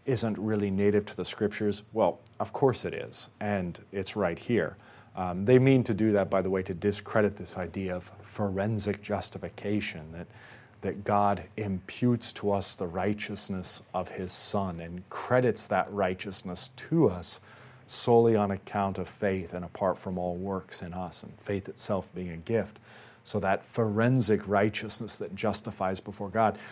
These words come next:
they don't, they don't like that, and so then they don't like the courtroom imagery and language. Well,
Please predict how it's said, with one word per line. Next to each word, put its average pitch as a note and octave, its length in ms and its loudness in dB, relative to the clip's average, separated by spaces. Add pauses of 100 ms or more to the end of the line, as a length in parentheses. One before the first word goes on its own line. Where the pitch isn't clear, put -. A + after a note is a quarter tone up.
(160)
they C3 100 8
don't, B2+ 320 6
they B2+ 100 6
don't A2+ 220 6
like G#2+ 480 8
that, G2+ 580 8
and A2+ 160 -2
so A2 140 0
then A2 180 4
they G#2+ 100 6
don't G#2 220 0
like G#2 320 2
the G2 120 -4 (120)
courtroom G#2 680 -2
imagery F#2 520 -6
and F2 100 -10
language. F#2+ 480 -2
Well, A2 320 4